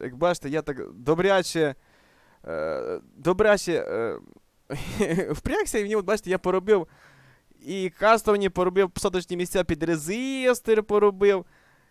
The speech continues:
е, поробив, е, і під ось ці діоди К Д двісті дев'ять. Якщо ви пам'ятаєте, це такі діоди з плоскими виводами. Але, як, як бачите, тут, е, специфічні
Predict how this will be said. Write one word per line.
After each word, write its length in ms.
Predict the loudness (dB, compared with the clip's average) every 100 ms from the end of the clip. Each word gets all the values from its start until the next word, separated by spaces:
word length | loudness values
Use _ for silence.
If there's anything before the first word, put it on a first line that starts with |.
| _
е, 380 | -10 -6 -4 -4
поробив, 600 | 0 4 4 6 4 6
е, 220 | 2 -2 -6
і 300 | -10 -8 -8 -12 -10
під 200 | -8 -4
ось 140 | -6
ці 120 | -6
діоди 680 | -8 -4 0 2 2 2 0
К 160 | 0 2
Д 100 | 2
двісті 380 | 0 -6 -4 0
дев'ять. 560 | 4 4 4 -2 -8 _ _ _ _ _ _ _ _ _ _ _ _ -12
Якщо 200 | -4 -2
ви 80 |
пам'ятаєте, 360 | 0 2 0 -2
це 100 | -10
такі 200 | -8 -10
діоди 520 | -10 -8 -2 0 0
з 60 | 0
плоскими 480 | 0 0 0 -4 -2
виводами. 640 | 2 2 4 0 0 -2 -6 _ _ _ _ _ _ _ _ _ -20 -20 -8
Але, 300 | -2 0 0
як, 300 | 0 0 2
як 220 | 2 2
бачите, 560 | 4 6 6 4 -2
тут, 300 | 0 0 0
е, 300 | 0 0 0
специфічні 1300 | -2 -4 -4 -4 -4 -4 -4 -4 -2 0 0 -2 -4